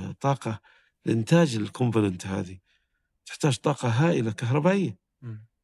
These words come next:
Speaker 1: فهم حي-، يعني إذا كان الكيلو بثلاثة دولار عندهم، الدولارين، يعني عندك هنا تقدر بسم الله ما شاء الله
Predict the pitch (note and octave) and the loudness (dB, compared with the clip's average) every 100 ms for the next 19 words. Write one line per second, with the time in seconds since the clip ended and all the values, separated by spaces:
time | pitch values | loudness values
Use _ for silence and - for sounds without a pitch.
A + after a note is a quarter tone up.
0 | _ _ _ _ _ B2 B2 F#3 F#3+ E3 | _ _ _ _ _ 0 4 6 6 2
1 | C#3 F#3+ F#3+ F#3 F3 F3 - - _ _ | 2 2 2 2 2 0 -2 -14 _ _
2 | _ _ - B2 C#3 C#3 D#3+ C#3+ C3 A#2 | _ _ -2 2 2 4 4 4 4 2
3 | - D3+ B2 G#2 A#2+ A2+ G#2+ G2+ F#2+ F#2+ | 2 4 4 2 2 2 0 -2 -2 -6
4 | F#2 G2+ F#2+ _ _ _ _ _ - A2+ | -10 -12 -18 _ _ _ _ _ -2 4
5 | A#2 A2+ F#2+ G#2 G#2 G2 G2 F#2+ G#2 G2+ | 4 4 2 0 0 0 0 0 0 0
6 | G2 G2+ G2+ F#2 G2 G#2+ G#2+ - _ _ | 0 0 -2 -4 -6 -8 -10 -14 _ _
7 | _ _ _ _ _ - D#3 C#3+ - C#3+ | _ _ _ _ _ 0 2 2 2 2
8 | F3 F3+ F3 F3+ F3 F3 E3 - F#3 D#3 | 4 2 0 -2 -2 -2 -4 -2 -2 0
9 | C3 A#2+ C3 C3 C3 C3 A#2 A#2+ C#3+ | -2 -4 0 2 2 2 2 0 0